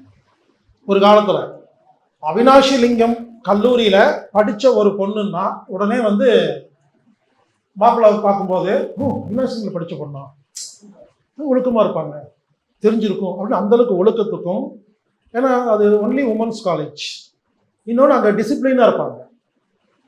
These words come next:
நல்ல விஷயங்கள் சொல்லி கொடுத்துருப்பாங்க, அந்த அளவுக்கு ஒரு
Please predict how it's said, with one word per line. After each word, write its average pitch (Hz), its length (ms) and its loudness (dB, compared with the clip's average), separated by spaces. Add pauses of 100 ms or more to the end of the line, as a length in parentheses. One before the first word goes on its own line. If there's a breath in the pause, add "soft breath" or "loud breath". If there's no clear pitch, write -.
(580)
நல்ல 226 200 4
விஷயங்கள் 233 360 2
சொல்லி 214 140 -2
கொடுத்துருப்பாங்க, 190 560 -4 (380)
அந்த 226 260 0
அளவுக்கு 262 260 4
ஒரு 208 160 8